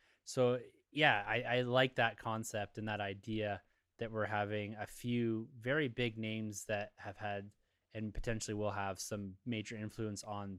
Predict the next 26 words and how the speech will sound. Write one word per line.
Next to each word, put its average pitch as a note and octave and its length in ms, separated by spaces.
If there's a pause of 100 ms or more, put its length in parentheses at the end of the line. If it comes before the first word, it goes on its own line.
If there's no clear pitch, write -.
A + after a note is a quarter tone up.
D C3 120
C A#2+ 200
as G#2 120
a - 60
whole A2+ 640
going G2+ 240 (100)
forward G2 360 (540)
in A#2 160
this G2+ 200
feature A2 920
T B2 180
V A2 680
film A2 300
space. - 540 (340)
It's F3+ 120
pretty - 240
cool. C3 220
I, C#3 220
I'm D#3 260 (140)
really C3+ 400
digging, A#2 300
like G#2 160
you G#2+ 100
said, G2+ 320 (280)
the A2+ 80
look A#2+ 320